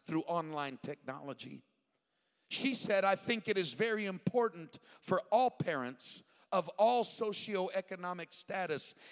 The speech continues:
and with all different roles in society to take this problem very seriously."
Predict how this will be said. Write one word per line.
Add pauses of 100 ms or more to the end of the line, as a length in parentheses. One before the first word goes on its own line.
and
with
all
different
roles
in
society (280)
to
take
this
problem
very (260)
seriously."